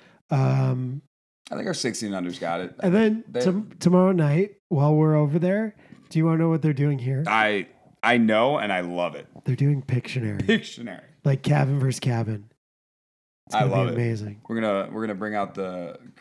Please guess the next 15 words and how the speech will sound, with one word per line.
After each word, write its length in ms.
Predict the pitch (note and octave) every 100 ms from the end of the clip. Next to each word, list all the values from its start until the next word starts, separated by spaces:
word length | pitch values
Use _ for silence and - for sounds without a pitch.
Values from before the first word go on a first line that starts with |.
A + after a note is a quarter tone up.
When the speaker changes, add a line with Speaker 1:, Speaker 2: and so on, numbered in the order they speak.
| -
Speaker 2:
creativity. 640 | G2+ F2+ - G2+ F#2 F#2+ - - -
Speaker 1:
Yeah. 280 | A#2 A2 G#2+ - _ _ _ _ _ _ _ _
Speaker 2:
Get 140 | G2+ F#2+
the, 300 | F2+ A2 - - _ -
get 160 | A#2 F#2
the 140 | G2+
mind 420 | G2 G2 G2+ G#2+
game 260 | F#2+ F2+ G2
going 320 | F#2 F2+ G2
before 360 | F2+ F2 F#2 F2+
the 220 | E2 D#2+
physical 380 | - A2 F#2 E2
game. 260 | - - C3+ -
Speaker 1:
All 100 | - D3+
right. 260 | B2+ C3